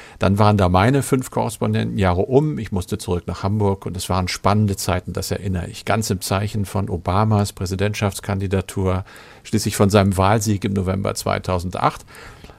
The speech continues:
Seitdem kennen wir uns ein bisschen besser, als das sonst so üblich ist, vielleicht unter Kolleginnen und Kollegen. Aber für die, die nicht ganz so genau Bescheid wissen über dich,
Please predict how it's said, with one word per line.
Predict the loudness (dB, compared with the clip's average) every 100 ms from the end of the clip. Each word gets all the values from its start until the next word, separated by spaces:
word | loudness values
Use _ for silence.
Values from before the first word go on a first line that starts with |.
| -8
Seitdem | -2 0 0
kennen | 2 2
wir | 4 4
uns | 2 -4
ein | -4 -2
bisschen | -2 0 2
besser, | 2 2 0
als | -2 -4
das | -4
sonst | -2 -4 -4
so |
üblich | -4 -4 -6 -8
ist, | -10
vielleicht | -6 -4 -4 -8
unter | -8 -6
Kolleginnen | -4 -4 -2 -2 -4 -4
und | -6
Kollegen. | -6 -4 -2 -4 -6
Aber | -6 -4
für | -4 -4
die, | -4
die | -4 -4
nicht | -4
ganz | -4 -6
so | -4 -4
genau | -2 -4
Bescheid | -4 -6 -6 -6
wissen | -10 -10
über | -10 -10
dich, | -4 -6